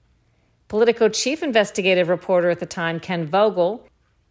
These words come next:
emailed a soon-to-be-published story to Democratic National Committee official Mark Paustenbach, quote, "per agreement," and invited his, quote, "thoughts." Paustenbach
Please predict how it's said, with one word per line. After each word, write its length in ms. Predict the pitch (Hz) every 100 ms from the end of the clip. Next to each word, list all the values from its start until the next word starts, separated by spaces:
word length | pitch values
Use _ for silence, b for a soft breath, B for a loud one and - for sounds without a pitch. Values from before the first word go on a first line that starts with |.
| _ -
emailed 360 | 254 254 220
a 100 | 180
soon-to-be-published 1040 | 175 - 285 330 254 240 - 214 208 208 -
story 640 | - 170 170 175 175 190 -
to 580 | - 170 165 165 165 - _ -
Democratic 640 | 165 208 240 - 226 214
National 380 | 190 190 - 185
Committee 280 | - 180 175
official 420 | 170 180 - 175
Mark 600 | 160 175 190 220 - _ -
Paustenbach, 880 | 233 240 - 180 165 147 143 180 - b b
quote, 320 | - 185 180
"per 240 | - 240 269
agreement," 680 | 247 240 277 196 151 226 - _ _ _ _ _ _
and 200 | 190 180
invited 500 | 185 165 170 196 208
his, 260 | 180 180 -
quote, 360 | - 156 196
"thoughts." 600 | - 294 320 - - - - _ _ _ _ _ _
Paustenbach 680 | 180 160 - 160 151 139